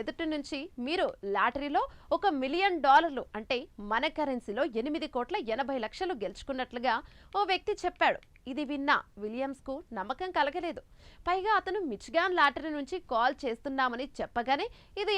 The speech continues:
ఏదో స్కామ్ అయ్యుంటుందని భావించి మొదట పట్టించుకోలేదు. అయితే ఏం చెప్తాడో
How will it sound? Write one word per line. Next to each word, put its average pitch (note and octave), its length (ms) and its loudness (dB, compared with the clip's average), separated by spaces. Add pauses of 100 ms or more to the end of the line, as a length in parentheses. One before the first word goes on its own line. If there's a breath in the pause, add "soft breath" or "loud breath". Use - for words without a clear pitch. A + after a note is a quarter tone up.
ఏదో F#4+ 220 4
స్కామ్ D#4+ 440 4
అయ్యుంటుందని D4 540 -4 (100)
భావించి A#3 360 -4 (100)
మొదట B3 240 -2 (140)
పట్టించుకోలేదు. C4 720 -4 (360)
అయితే B3+ 220 0 (240)
ఏం G#3+ 180 -4
చెప్తాడో E4+ 380 2